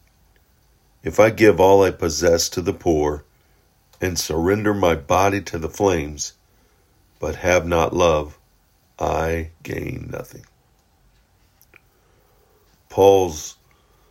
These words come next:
pleading to the Corinthian church to love. That, that the underlying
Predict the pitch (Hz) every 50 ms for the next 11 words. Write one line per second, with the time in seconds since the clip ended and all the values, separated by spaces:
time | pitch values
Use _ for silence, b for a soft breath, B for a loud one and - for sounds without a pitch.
0 | _ _ _ _ _ _ _ _ _ _ _ - - - 107 104 104 107 98 98
1 | 90 85 85 85 82 - - 90 87 71 80 76 - - 87 92 90 80 - 78
2 | 78 76 71 69 - - - 95 85 76 69 67 - - - - - - - _
3 | _ _ _ _ _ _ _ _ _ _ _ _ _ _ _ _ _ _ _ _
4 | _ _ _ _ _ - - - 76 71 71 69 69 - - - - _ _ _
5 | _ _ _ _ _ _ _ _ _ _ _ _ _ _ _ _ _ _ _ _
6 | _ _ _ _ _ _ - _ _ _ _ _ _ _ _ _ _ _ - 98
7 | 90 92 87 - - - - 85 87 87 85 85 - - - _ _ _ _ _
8 | _ _ _ _ - - 90 82 - 92 107 117 117 120 120 117 107 95 92 90
9 | 90 90 92 92 92 92 85 82